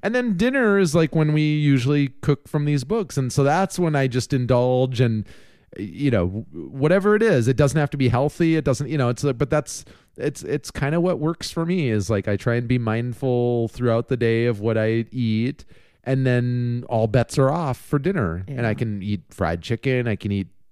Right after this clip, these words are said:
Speaker 1: pizza, I can eat whatever, and it, it doesn't matter.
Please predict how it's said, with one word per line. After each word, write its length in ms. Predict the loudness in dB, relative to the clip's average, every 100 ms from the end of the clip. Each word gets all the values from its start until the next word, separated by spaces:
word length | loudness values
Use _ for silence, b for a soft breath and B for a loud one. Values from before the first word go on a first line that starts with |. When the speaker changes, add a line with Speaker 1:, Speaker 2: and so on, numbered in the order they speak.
| _ -4
Speaker 1:
pizza, 540 | -2 -2 0 2 2
I 60 | 0
can 140 | 0
eat 180 | -2 -2
whatever, 640 | 0 2 4 4 4 2
and 260 | 0 -4 -4
it, 80 | -6 -6
it 140 | -2
doesn't 260 | 0 2 0
matter. 420 | 0 0 -4